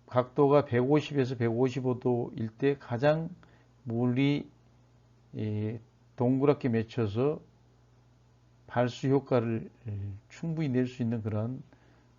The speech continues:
어, 각도입니다. 이게 직물 표면이고, 또 발수 상태, 일반 발수 상태, 예, 발수 상태의 물방울은 구십에서 구십오 도씨 정도,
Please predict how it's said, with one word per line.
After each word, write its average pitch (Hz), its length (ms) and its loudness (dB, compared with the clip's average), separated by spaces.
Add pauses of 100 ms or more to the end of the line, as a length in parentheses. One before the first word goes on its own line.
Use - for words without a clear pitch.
(140)
어, 95 440 -8 (160)
각도입니다. 90 760 0 (240)
이게 123 320 2
직물 143 400 4
표면이고, 120 580 2 (540)
또 123 80 -6
발수 143 460 6
상태, 165 380 4
일반 147 440 4
발수 143 220 2
상태, 165 640 2 (800)
예, 113 40 0
발수 139 400 4
상태의 160 640 4
물방울은 123 840 0 (720)
구십에서 135 600 4
구십오 127 500 0
도씨 117 240 0
정도, 92 260 -4